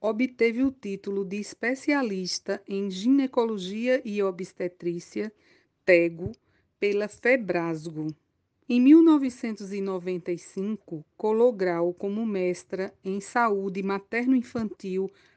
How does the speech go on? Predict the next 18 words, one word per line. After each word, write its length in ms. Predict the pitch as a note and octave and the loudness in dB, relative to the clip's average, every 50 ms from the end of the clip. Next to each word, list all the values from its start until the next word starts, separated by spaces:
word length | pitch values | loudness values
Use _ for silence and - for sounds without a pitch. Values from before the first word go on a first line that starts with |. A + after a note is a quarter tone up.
| _ _ _ | _ _ _
pelo 320 | - G#3+ A3+ A#3 A#3 A3+ | 4 4 4 4 2 -2
imip 720 | G#3 F#3 F3+ E3+ E3+ E3+ E3+ F3+ F3 _ _ A#3+ C4 C4+ - _ _ _ _ _ _ | -4 -4 -2 -2 -2 -4 -4 -6 -10 _ _ -8 -8 -8 -8 _ _ _ _ _ _
e 120 | - B3 B3 | -4 -2 0
doutora 840 | A3 A#3 C4 C#4 C#4+ - _ _ A3 G3+ G3 G3 G3 G3 G3 G3+ - - | 4 4 4 4 2 -2 _ _ 2 2 4 4 4 2 2 -2 -4 -6
em 160 | A3 G#3+ G#3+ | -6 -4 -4
mil 240 | A3 A#3+ C4+ C#4+ C4 | 0 2 2 4 4
novecentos 760 | C4+ C4+ B3+ B3+ A#3+ B3 - - A3 G#3 G3 G#3+ G3+ F#3+ | 4 2 0 -2 -6 -6 -6 -6 -6 -6 -6 -6 -8 -6
e 80 | G3+ G3+ | -4 -4
noventa 500 | G3+ G3 G3 F#3 F3+ F#3 F3+ F3+ F3 F#3 | -2 -2 -4 -4 -2 -4 -4 -2 -2 0
e 80 | F3+ F3 | 0 0
oito 480 | F3 E3+ E3+ F3 F3+ - - G3+ G3 - _ _ _ _ _ _ _ _ _ _ | 0 0 0 0 -2 -4 -8 -12 -14 -14 _ _ _ _ _ _ _ _ _ _
pela 260 | G#3 G3+ G#3 G3+ G3 | -2 -2 0 -2 -4
tocoginecologia 1500 | G3 - A3 A#3 B3+ B3 D4 C4 A#3 B3 A#3+ A#3+ A3+ A3+ - - A3 G#3 G3+ G3+ G3 F3+ E3+ F3 F#3 F#3 F#3+ F#3+ G3 - - | -4 -2 0 0 0 0 0 -2 0 0 0 0 0 -2 -4 -4 -4 -2 -2 -2 -4 -4 -6 -6 -4 0 0 0 0 0 -2
na 460 | G#3+ G3 G3 G3+ G3 G3 G3 G#3 - - | -4 -4 -2 0 0 0 0 -2 -2 -2
Universidade 920 | A3+ B3 B3+ C#4 B3 B3+ B3 A#3+ A#3+ - A#3+ G3+ F#3+ G3 G3 G3 F#3+ G3+ | 0 2 4 4 4 2 -2 -2 -4 -6 -8 -6 -4 -2 -2 -2 -2 -4
de 120 | G3 G3+ G3 | -8 -8 -8
Campinas, 1000 | - - A#3 A3+ G#3+ - _ G3+ F#3+ F#3+ F#3+ F3+ F3 F3 E3+ E3+ - - - _ | -8 -4 -4 -4 -4 -6 _ -6 -6 -4 -2 -2 -2 -2 -2 -4 -6 -10 -14 _
unicamp. 920 | - G3+ G#3 G#3 A3+ A3+ - _ - F3+ E3+ E3 D#3+ - _ - D#3+ D3+ | -6 -4 -2 -2 -2 -4 -6 _ -4 -2 -2 -2 -2 -4 _ -8 -8 -8